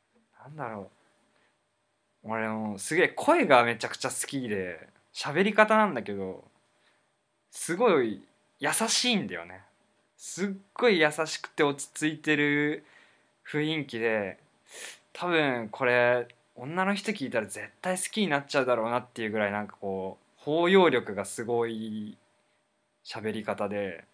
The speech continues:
これぜひね、見てほしいんだけど、でもなんかこう、いざ、なんだろうな。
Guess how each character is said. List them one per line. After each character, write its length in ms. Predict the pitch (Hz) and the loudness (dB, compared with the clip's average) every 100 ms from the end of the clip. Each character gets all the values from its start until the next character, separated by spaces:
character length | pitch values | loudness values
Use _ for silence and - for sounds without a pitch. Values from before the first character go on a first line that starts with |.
| _ _ | _ _
こ 100 | 104 | -18
れ 40 | 95 - | -14 -8
ぜ 120 | 147 | -8
ひ 180 | - 101 | -8 -8
ね、 360 | 95 90 - _ _ _ _ _ _ _ _ - | -8 -10 -14 _ _ _ _ _ _ _ _ -12
見 140 | 131 | -8
て 80 | 131 | -4
ほ 160 | 95 98 | -6 -6
し 120 | - | -10
い 40 | |
ん 80 | 98 | -10
だ 100 | 85 | -12
け 120 | - | -16
ど、 280 | 85 87 80 _ _ _ _ _ _ _ - | -16 -16 -18 _ _ _ _ _ _ _ -4
で 80 | 196 | 2
も 80 | |
な 80 | 190 | 2
ん 60 | 190 | 2
か 80 | - | -2
こ 360 | 139 131 - | 2 2 2
う、 20 | - | -4
い 100 | 175 | -2
ざ、 240 | 139 90 _ _ _ _ _ _ _ _ _ _ _ _ - | -2 -2 _ _ _ _ _ _ _ _ _ _ _ _ -16
な 100 | 92 | -14
ん 60 | |
だ 100 | 90 | -14
ろ 100 | 80 | -16
う 40 | |
な。 60 | 117 | -16